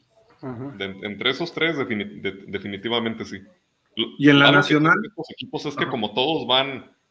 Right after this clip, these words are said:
Speaker 2: en ascendiendo, pues vienen con más ganas. Puede que un equipo que ya está,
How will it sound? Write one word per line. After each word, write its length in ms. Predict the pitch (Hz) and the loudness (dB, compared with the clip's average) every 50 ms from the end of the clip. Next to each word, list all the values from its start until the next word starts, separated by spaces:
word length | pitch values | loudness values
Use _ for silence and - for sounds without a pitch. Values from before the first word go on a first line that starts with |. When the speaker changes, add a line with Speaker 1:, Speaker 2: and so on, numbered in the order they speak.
| _ _ 123 | _ _ _
Speaker 2:
en 560 | - 120 123 117 101 95 92 90 87 - - - _ _ _ _ _ _ _ _ _ - | 0 0 0 0 0 -4 -6 -8 -10 -12 -16 -20 _ _ _ _ _ _ _ _ _ -4
ascendiendo, 600 | 104 104 - - 110 110 110 131 123 113 104 110 107 - - _ - - | -4 -4 -4 -6 -4 0 0 0 0 0 -4 -8 -10 -12 -20 _ -18 -10
pues 160 | - 101 101 104 | -8 -6 -2 0
vienen 240 | 123 147 175 165 | 0 0 -2 -2
con 160 | - 131 113 113 | -4 -4 -4 -2
más 160 | 131 143 120 | -2 -2 -2
ganas. 400 | 120 131 175 151 90 82 - _ _ _ _ _ _ _ _ _ _ _ _ _ _ _ _ _ _ _ _ _ - | -2 -4 -4 -6 -8 -12 -14 _ _ _ _ _ _ _ _ _ _ _ _ _ _ _ _ _ _ _ _ _ 0
Puede 240 | 104 110 123 151 - | 2 4 4 4 2
que 220 | - 127 101 95 | 2 0 0 2
un 160 | 98 107 120 | 0 0 -2
equipo 340 | 131 127 - 101 - - - | -2 -2 -4 -6 -6 -6 -4
que 140 | - 104 92 | -2 -2 0
ya 80 | 98 107 | 0 0
está, 520 | 110 - - 127 120 120 120 120 120 113 | 0 -2 -2 0 2 2 4 4 2 0